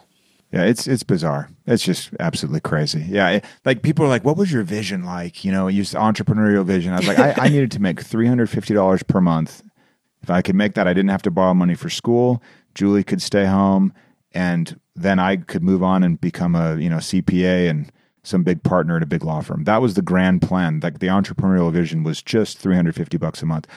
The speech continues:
But Chelsea, I will say this. I'm really glad that we needed to shore up only three hundred fifty dollars a month and not something like three thousand, because that idea wouldn't have held water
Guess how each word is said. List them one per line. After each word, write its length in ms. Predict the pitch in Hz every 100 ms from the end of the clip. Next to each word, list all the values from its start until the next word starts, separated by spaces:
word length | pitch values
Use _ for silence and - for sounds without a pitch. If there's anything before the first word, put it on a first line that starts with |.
| - _
But 160 | 127 -
Chelsea, 260 | 135 123
I 60 | 101
will 160 | 131
say 240 | 185 - 110
this. 400 | 98 85 - - _ _ _ _ _ _ _ _ _ _
I'm 200 | 101 127
really 180 | 143 147
glad 420 | 107 101 101 107
that 100 | 92
we 140 | 95 95
needed 300 | 101 101 90
to 120 | 92
shore 340 | - 104 98
up 200 | 92 - -
only 380 | 101 113 107 95
three 240 | - 98
hundred 220 | 95 92
fifty 240 | 85 90 90
dollars 320 | 90 92 92
a 40 |
month 360 | 101 101 123 -
and 200 | 87 90
not 260 | 87 87 - _ -
something 340 | - 92 90 87
like 220 | 82 -
three 200 | - 90
thousand, 560 | - 76 82 120 131 - _ _ _ _ _
because 420 | - 104 104 90 -
that 240 | 87 104 104
idea 260 | 95 98
wouldn't 320 | 92 98 92
have 240 | 87 76 - _ _
held 220 | 90 95
water 520 | 82 95 101 69 69